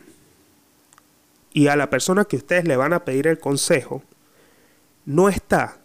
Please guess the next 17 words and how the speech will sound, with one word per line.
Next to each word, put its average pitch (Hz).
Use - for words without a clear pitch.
en 143
un 196
nivel 170
superior 156
al 127
de 127
ustedes 120
y 139
no 160
es 165
una 196
persona 131
en 143
un 160
nivel 170
donde 123
ustedes 131